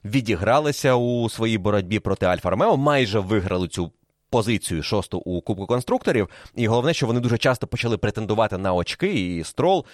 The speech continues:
і Феттель. Було багато класних гонок в другій половині сезону від команди Aston Martin, і вони точно поїхали швидше,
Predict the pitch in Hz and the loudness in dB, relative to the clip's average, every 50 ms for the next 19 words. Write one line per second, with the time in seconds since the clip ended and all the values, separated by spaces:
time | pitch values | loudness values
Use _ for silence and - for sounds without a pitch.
0 | - - - 98 87 - - 131 165 196 - - 156 135 113 - - _ _ _ | -20 -12 -10 -10 -10 -4 0 2 2 2 2 0 -2 -2 -2 -4 -12 _ _ _
1 | _ _ _ - 143 120 170 190 208 160 170 156 147 113 - 95 - 113 110 98 | _ _ _ -10 -4 0 2 2 4 4 4 4 2 2 0 -2 -2 0 0 0
2 | - - 104 92 123 165 202 202 156 - - 110 101 104 95 143 147 151 123 113 | 2 0 -2 0 2 2 2 2 0 -2 -4 -6 -4 -2 -2 0 0 0 0 0
3 | 110 - 107 98 98 92 90 87 87 85 - - 90 90 85 80 76 78 82 - | 0 0 0 0 2 2 2 0 0 -2 -4 -4 -2 -2 0 0 -2 -4 -6 -6
4 | - 90 85 87 80 78 73 78 - - _ _ - _ _ _ - 104 92 - | -4 -4 -2 0 -2 -2 -2 -6 -8 -10 _ _ -20 _ _ _ -2 -2 -2 -2
5 | - 101 113 151 190 - - 151 127 - 123 110 110 113 110 104 - - 135 131 | -2 0 0 2 2 2 0 -2 -2 -2 0 0 0 2 0 0 0 0 0 0
6 | - - - 98 87 - - 123 117 107 107 110 - 92 82 78 78 - - - | 0 0 -2 -2 -2 -2 0 -2 0 0 -2 -2 -2 -2 -4 -4 -4 -6 -6 -4
7 | 101 92 95 87 - - - 175 196 | -2 -2 -2 -2 -2 0 0 0 0